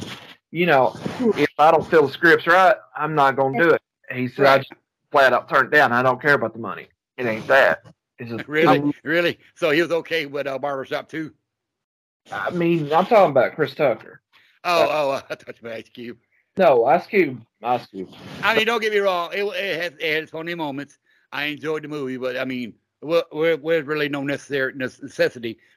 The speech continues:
Speaker 2: to make a Barbershop Two? You know?
Speaker 1: Right.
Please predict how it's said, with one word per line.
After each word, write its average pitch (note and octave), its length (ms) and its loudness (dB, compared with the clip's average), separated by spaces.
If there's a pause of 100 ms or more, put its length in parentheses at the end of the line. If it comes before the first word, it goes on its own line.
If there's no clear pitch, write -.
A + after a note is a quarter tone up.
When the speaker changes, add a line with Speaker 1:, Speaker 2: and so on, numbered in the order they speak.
Speaker 2:
to C3 80 -8
make C#3 160 -2
a A#2+ 40 -4
Barbershop A#2+ 500 -4
Two? A2 160 -12 (1000)
You C3 100 -10
know? B2 260 -8 (200)
Speaker 1:
Right. A2+ 180 0